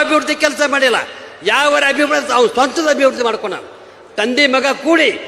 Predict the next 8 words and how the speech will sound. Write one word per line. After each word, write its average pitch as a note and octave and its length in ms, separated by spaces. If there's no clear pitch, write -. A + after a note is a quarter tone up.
ಜಾಧವ್ C#4+ 420
ಸ್ವಂತದ C4+ 380
ಅಭಿವೃದ್ಧಿ A#3+ 360
ಮಾಡ್ಕೊಂಡಿದ್ದಾನೆ. G3+ 460
ಅದಕ್ಕೆ G#3 320
ಅವನಿಗೆ G#3 200
ಮಾತಿನ A3 340
ನಂಬೇಡ್ದು, B3+ 340